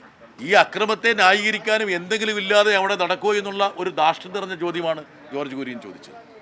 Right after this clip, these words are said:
അതുകൊണ്ട് എൻ്റെ ഒരു അഭിപ്രായം, ഈ രണ്ട് മന്ത്രിമാരും അവരുടെ നിശബ്ദത ഭഞ്ജിച്ച് അവർ അവരുടെ നിലപാടെന്താണെന്ന് വ്യക്തമാക്കണം.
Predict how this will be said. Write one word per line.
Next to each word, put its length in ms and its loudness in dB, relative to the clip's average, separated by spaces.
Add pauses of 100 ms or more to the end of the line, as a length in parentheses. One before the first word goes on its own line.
അതുകൊണ്ട് 520 -6 (240)
എൻ്റെ 160 -6
ഒരു 60 0
അഭിപ്രായം, 540 0 (220)
ഈ 120 -4
രണ്ട് 500 0
മന്ത്രിമാരും 680 -2 (400)
അവരുടെ 340 -4
നിശബ്ദത 420 -6
ഭഞ്ജിച്ച് 540 -2 (220)
അവർ 280 0 (120)
അവരുടെ 280 -2
നിലപാടെന്താണെന്ന് 800 -2
വ്യക്തമാക്കണം. 600 -4